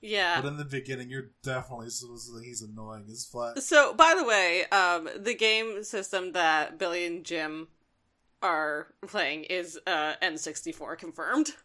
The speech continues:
Speaker 2: Hell yeah, they're playing Nintendo sixty-four. They're even, like, holding the controller
Speaker 1: Yeah.
Speaker 2: right and doing the fucking middle stick correctly.
Speaker 1: Yeah,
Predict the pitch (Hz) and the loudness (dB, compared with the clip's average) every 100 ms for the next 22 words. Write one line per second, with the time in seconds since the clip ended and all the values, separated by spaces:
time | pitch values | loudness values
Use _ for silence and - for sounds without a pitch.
0 | _ 98 90 90 92 98 95 98 - 110 | _ -20 -20 -20 -16 -14 -14 -14 -12 -12
1 | 104 107 127 110 117 107 - 113 117 - | -12 -16 -12 -10 -10 -12 -18 -16 -16 -16
2 | _ _ _ _ 139 156 170 190 202 190 | _ _ _ _ -10 -2 0 0 -2 2
3 | 185 175 143 - 139 135 139 143 143 139 | 2 2 -2 -10 -8 -6 -6 -6 -6 -8
4 | 143 127 113 127 160 139 147 139 123 127 | -8 -6 -2 0 0 0 -4 -6 -6 -6
5 | 127 127 131 127 123 104 113 123 143 131 | -8 -8 -6 -6 -8 -8 -8 -10 -10 -12
6 | - 139 - 156 160 196 170 | -12 -12 -14 -16 -10 -2 -2